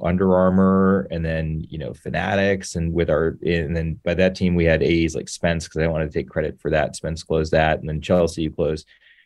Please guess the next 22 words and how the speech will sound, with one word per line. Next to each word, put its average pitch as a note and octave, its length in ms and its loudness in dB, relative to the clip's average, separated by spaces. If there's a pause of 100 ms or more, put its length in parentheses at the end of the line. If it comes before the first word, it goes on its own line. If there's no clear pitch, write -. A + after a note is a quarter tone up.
And G#2+ 120 0
to G#2+ 40 2
show A#2 160 4
that G#2+ 80 0
you G2+ 60 -10
can G2 120 0
build G2 180 4
a E2+ 40 0
team A2 400 -2
that - 140 -2
can F2 380 0 (480)
close F#2+ 340 2
those F2+ 240 0
ac-, - 120 -6 (140)
accounts F#2 500 0
and F2 160 0
scale. F2 680 2
And F#2 100 0
then F#2+ 200 6
when F#2 120 0
we F2+ 140 -2
crossed G2+ 560 0